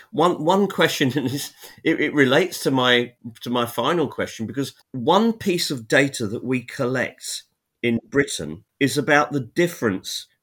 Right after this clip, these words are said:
between people who fall into, and we use this, uh, it's a, it's a bit of a contested phrase, uh, or of, of identification, but we use the, the phrase bame, B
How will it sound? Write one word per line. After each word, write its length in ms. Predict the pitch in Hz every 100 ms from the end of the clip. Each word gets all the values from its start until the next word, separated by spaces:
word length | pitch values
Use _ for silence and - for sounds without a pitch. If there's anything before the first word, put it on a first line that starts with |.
| -
between 640 | 120 113 123 117 117 117 113 _
people 380 | 151 135 127 123
who 160 | 127
fall 320 | 117 - 131 120
into, 360 | 117 - 104
and 80 | 104
we 120 | 131
use 320 | 131 123 113
this, 340 | 107 107 - - -
uh, 120 | 120
it's 240 | 120 -
a, 100 | -
it's 100 | -
a 60 | 185
bit 100 | 170
of 60 | 131
a 60 |
contested 640 | - 143 135 127 - 101 -
phrase, 520 | - 92 90 87 - _ -
uh, 220 | 98 71 -
or 100 | 104
of, 140 | 95 -
of 100 | 95
identification, 880 | 92 92 107 98 - 98 85 - 104 - - -
but 160 | 127 139
we 100 | 139
use 300 | 139 135 131
the, 120 | 127 _ -
the 80 | 127
phrase 340 | - 120 110
bame, 540 | 98 - 117 90 87 98 104
B 340 | 123 123 120